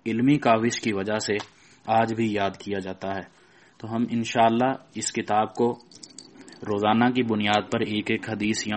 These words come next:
دو دو حدیث کی صورت میں پڑھا کریں گے اللہ تعالیٰ کے حکم سے اور اللہ کے فضل و کرم سے۔ اللہ تعالیٰ ہم سب کا حامی و ناصر ہو اور ہمیں محنت سے، لگن سے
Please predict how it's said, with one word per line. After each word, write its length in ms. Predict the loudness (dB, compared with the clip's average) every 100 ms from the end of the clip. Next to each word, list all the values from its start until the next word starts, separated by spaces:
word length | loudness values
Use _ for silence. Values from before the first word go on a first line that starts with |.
| -2
دو 120 | -2
دو 140 | 0 -2
حدیث 340 | -2 -4 -4
کی 140 | -4
صورت 320 | -2 -2 -2 -2
میں 160 | -4 -4 -14 -20 -20 -2
پڑھا 240 | 0 2 2
کریں 300 | 2 2 2
گے 120 | 0 -4
اللہ 220 | -8 -4 -2
تعالیٰ 240 | -2 -2 -2
کے 120 | -4
حکم 300 | -6 -6 -6
سے 160 | -2 -2
اور 100 | 0
اللہ 180 | 0 -2
کے 120 | -4 -6
فضل 300 | -4 -4 -4
و 40 |
کرم 260 | -2 -2 -2
سے۔ 140 | -4 -6 -12 -20 -20 -20 -20 -20 -20 -20 -20 -20 -10
اللہ 300 | -4 -2 0 2
تعالیٰ 360 | 4 4 2
ہم 80 | -2
سب 300 | -2 -2 0
کا 140 | 2 2 -2 -6
حامی 260 | -4 -2 -2
و 60 |
ناصر 340 | 0 0 0 0
ہو 280 | 0 -4 -4
اور 160 | -6 -6
ہمیں 540 | -4 -2 0 0 -4 -14 _ _ -12
محنت 540 | -6 -4 -2 0 0
سے، 160 | -2 0 0
لگن 360 | 0 -2 -4
سے 220 | -2 -4